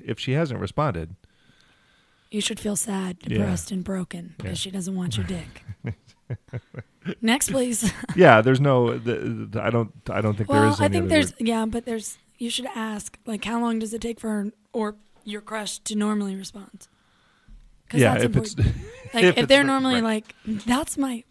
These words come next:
Speaker 2: least favorite thing. When so-, I'm texting with someone and they're, like, firing back text messages immediately, then all of a sudden they've dropped their phone and sprinted away from it.
Speaker 1: Yeah.
Speaker 2: I'm like, "Where did you go?"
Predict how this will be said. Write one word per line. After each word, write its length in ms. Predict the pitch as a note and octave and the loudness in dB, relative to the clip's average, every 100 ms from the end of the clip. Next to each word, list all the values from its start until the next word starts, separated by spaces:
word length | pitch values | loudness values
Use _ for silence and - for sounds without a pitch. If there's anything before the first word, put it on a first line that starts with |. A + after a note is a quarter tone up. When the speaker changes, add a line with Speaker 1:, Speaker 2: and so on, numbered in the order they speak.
| _ | _
Speaker 2:
least 260 | A3 A3+ - | -6 -6 -6
favorite 260 | G#3+ A3 | -8 -8
thing. 220 | A3+ G#3 G3+ | -6 -6 -4
When 120 | G3+ | -4
so-, 140 | A3+ | -4
I'm 140 | A#3+ A3+ | -4 -4
texting 360 | A#3 A3 - A#3+ | -4 -8 -6 -6
with 100 | A#3+ | -4
someone 320 | B3+ B3+ C4 - - - - - | -2 -2 -4 -16 -20 -20 -16 -4
and 120 | A3 | 0
they're, 280 | G#3+ G#3 A3 _ | 2 0 -2 _
like, 220 | - G3 - _ | -12 -10 -12 _
firing 300 | A#3 A3+ A3 | -2 0 0
back 180 | G#3+ G#3+ | -2 -6
text 240 | G#3+ G#3 B3 | -8 -8 -8
messages 400 | G#3+ A3+ A3+ G#3 | -10 -8 -8 -4
immediately, 500 | G#3 G3 A3+ A3+ G#3+ - - _ - | -4 -4 -4 -4 -6 -12 -20 _ -2
then 120 | A3+ | 2
all 120 | A3+ | 2
of 60 | A3+ | 2
a 40 | |
sudden 340 | A3 A3+ A3 A#3 | 0 0 0 0
they've 220 | G#3 G3 | -2 0
dropped 320 | G#3 G#3+ G#3 | 0 0 -2
their 160 | A#3 G#3 | -4 -4
phone 320 | A3+ G#3+ G#3 | 0 0 0
and 160 | A3 | -2
sprinted 440 | F#3 - A3 G3+ G3 | -4 -2 -2 -2 -6
away 220 | G3+ G3 | -6 -6
from 160 | F#3+ F#3+ | -8 -12
it. 120 | E4+ _ _ _ | -14 _ _ _
Speaker 1:
Yeah. 220 | C3 G2 - | 0 0 -2
Speaker 2:
I'm 140 | A3+ B3 | -2 0
like, 80 | |
"Where 100 | B3 | 0
did 160 | D#4 D4 | 0 -2
you 100 | D#4 | -2
go?" 200 | C4+ A#3 | 0 0